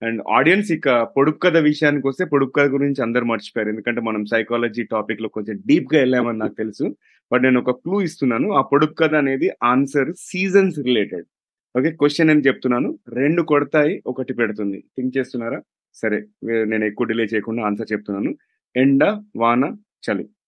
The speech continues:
ఎండ, వాన కొడుతుంది, చలి పెడుతుందండి. So అది. So ఇది మనము, ఆ, ఈ రీసెంట్ గా చేస్తున్న ప్రపంచం మనిషి కోసం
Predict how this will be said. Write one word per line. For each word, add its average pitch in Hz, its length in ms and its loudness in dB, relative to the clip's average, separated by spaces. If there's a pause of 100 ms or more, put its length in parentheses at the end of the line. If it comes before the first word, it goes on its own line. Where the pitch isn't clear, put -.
(280)
ఎండ, 131 200 4
వాన 139 300 2
కొడుతుంది, 127 560 -4 (100)
చలి 117 120 -2
పెడుతుందండి. 104 580 -6
So - 380 -8
అది. 117 260 -4 (800)
So 175 160 4 (440)
ఇది 175 180 2
మనము, 151 640 2 (220)
ఆ, 135 160 4 (140)
ఈ 139 140 -2 (220)
రీసెంట్ 156 380 2
గా 151 100 4 (100)
చేస్తున్న 123 720 -2 (260)
ప్రపంచం 165 640 2
మనిషి 135 280 2
కోసం 143 360 0